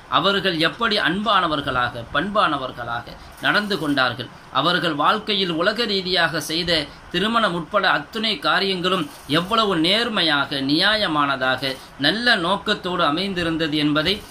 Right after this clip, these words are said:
அறிவுபூர்வமாக மக்களுக்கு விளக்கி வைக்க வேண்டும். நாம் அவர்கள் அறி-, அறியாமையின் காரணமாக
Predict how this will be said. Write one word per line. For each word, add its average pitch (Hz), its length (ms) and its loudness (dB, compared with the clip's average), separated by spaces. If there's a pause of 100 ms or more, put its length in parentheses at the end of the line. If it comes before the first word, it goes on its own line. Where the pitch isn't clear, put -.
(140)
அறிவுபூர்வமாக 196 1120 2
மக்களுக்கு 165 480 -2
விளக்கி 147 300 -4
வைக்க 131 280 -4
வேண்டும். 123 380 -4 (240)
நாம் 127 320 0 (100)
அவர்கள் 147 380 0
அறி-, 143 280 2
அறியாமையின் 190 720 2
காரணமாக 143 840 2